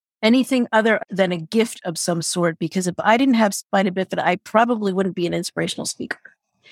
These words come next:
So I was literally born into this destiny. I just got career-wise waylaid into various areas based.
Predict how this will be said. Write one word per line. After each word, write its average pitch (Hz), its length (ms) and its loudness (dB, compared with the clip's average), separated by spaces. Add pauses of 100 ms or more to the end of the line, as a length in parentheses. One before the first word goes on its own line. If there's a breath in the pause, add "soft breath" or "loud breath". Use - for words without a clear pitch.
(320 loud breath)
So 180 540 2
I 196 180 4
was 185 240 -2
literally 240 720 2
born 196 600 0
into 202 560 0
this 170 240 -4
destiny. 170 800 -4 (600)
I 180 160 4
just 196 480 0
got 175 320 2 (560)
career-wise 220 640 4
waylaid 180 800 2 (340)
into 175 720 -2 (600)
various 175 480 2
areas 175 380 0
based. 175 180 -4